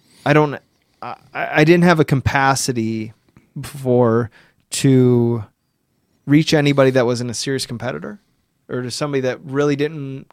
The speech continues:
didn't have the, the, <laughs> the want to be there, I guess,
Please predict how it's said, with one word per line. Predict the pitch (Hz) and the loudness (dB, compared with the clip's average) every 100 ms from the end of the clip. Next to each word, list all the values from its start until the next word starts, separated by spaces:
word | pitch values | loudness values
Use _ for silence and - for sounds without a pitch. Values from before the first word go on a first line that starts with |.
| _ | _
didn't | 143 135 127 | -6 -6 -10
have | 117 135 123 120 _ _ _ _ _ _ _ _ _ _ _ _ | -6 -4 -4 -6 _ _ _ _ _ _ _ _ _ _ _ _
the, | 131 123 123 | -10 -2 -2
the, | 123 127 120 127 - | -2 -4 -2 -2 -4
<laughs> | 143 | -2
the | 127 | 0
want | 117 135 160 - | 0 -2 -2 0
to | 123 | 0
be | 117 147 185 | 4 6 6
there, | 190 214 214 | 6 6 4
I | 175 | 4
guess, | 160 175 | 6 4